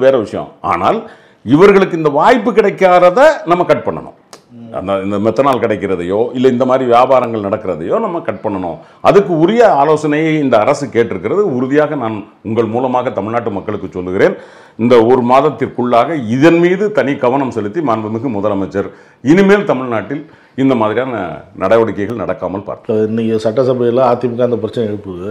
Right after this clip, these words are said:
Speaker 2: இந்த கூட்டத்தொடர் மு-, முழுக்க அவங்க பிரச்சனை எழுப்பக்கூடும். இப்ப விக்கிரவாண்டி இடைத்தேர்தல் வருது, இதுல கையில் எடுப்பாங்களே?
Speaker 1: எடுத்துட்டோம். எல்லாத்தையும் தாண்டி தானே ஜனநாயகத்துல வந்து நீங்க ஒரு எதிர்க்கட்சியை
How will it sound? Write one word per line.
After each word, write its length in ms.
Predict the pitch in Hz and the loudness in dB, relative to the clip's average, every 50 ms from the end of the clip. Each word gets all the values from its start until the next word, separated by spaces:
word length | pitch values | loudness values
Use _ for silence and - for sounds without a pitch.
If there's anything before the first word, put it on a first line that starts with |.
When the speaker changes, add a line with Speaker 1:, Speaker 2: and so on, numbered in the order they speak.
| 107 101 - | -10 -10 -10
Speaker 2:
இந்த 120 | 110 113 110 | -8 -8 -8
கூட்டத்தொடர் 460 | 101 113 120 117 120 120 117 113 113 113 | -8 -6 -6 -4 -4 -4 -4 -4 -6 -6
மு-, 200 | 117 117 117 117 120 | -6 -6 -6 -6 -6
முழுக்க 260 | 120 120 120 123 135 127 | -6 -6 -6 -4 0 0
அவங்க 220 | 123 113 113 117 113 107 107 107 | 0 0 0 0 -2 -2 -2 -4
பிரச்சனை 260 | 120 107 95 113 113 | -6 -8 -6 -6 -4
எழுப்பக்கூடும். 580 | 104 107 104 107 104 95 92 95 87 87 104 110 - - - - - - - - - _ _ | -4 -4 -4 -6 -10 -10 -10 -10 -10 -12 -12 -14 -16 -20 -20 -20 -20 -20 -20 -20 -20 _ _
இப்ப 140 | _ - 120 | _ -2 -2
விக்கிரவாண்டி 540 | 113 117 113 - 135 131 127 120 117 120 127 127 120 | -2 0 2 2 4 4 4 2 2 2 2 2 2
இடைத்தேர்தல் 420 | 110 113 110 123 117 104 101 101 98 | 0 0 0 0 0 0 -2 -4 -6
வருது, 180 | 92 90 95 104 110 127 | -6 -6 -8 -6 -4 -2
இதுல 160 | 127 127 131 127 127 123 123 | 0 2 2 2 2 2 2
கையில் 180 | 127 139 147 139 | 4 4 4 4
எடுப்பாங்களே? 440 | 123 117 - 120 113 101 95 90 90 92 | 2 2 2 2 0 0 -2 -8 -10 -12
Speaker 1:
எடுத்துட்டோம். 360 | 101 113 - - 107 - - - _ _ _ _ 92 | -12 -12 -10 -10 -10 -10 -12 -18 _ _ _ _ -16
எல்லாத்தையும் 400 | - 92 110 - 160 165 160 151 139 | -4 -2 0 0 0 -2 -2 -2 -4
தாண்டி 200 | 143 147 151 151 | -4 -4 -6 -6
தானே 220 | 143 151 147 147 127 110 | -6 -6 -6 -4 -4 -2
ஜனநாயகத்துல 640 | 107 113 131 151 151 147 139 135 135 - 127 123 113 | -2 -2 -2 -2 -2 -2 -2 -4 -8 -6 -6 -4 -4
வந்து 160 | 107 107 110 107 | -4 -6 -8 -8
நீங்க 240 | 104 101 101 101 104 98 90 82 - - - - _ _ 87 85 | -6 -6 -6 -6 -4 -4 -6 -6 -10 -16 -20 -20 _ _ -8 -6
ஒரு 120 | 90 90 95 95 98 104 | -6 -4 -2 -2 0 0
எதிர்க்கட்சியை 600 | 101 113 - 117 107 92 101 104 104 101 101 | -2 -2 -2 -4 -6 -6 -8 -6 -4 -2 0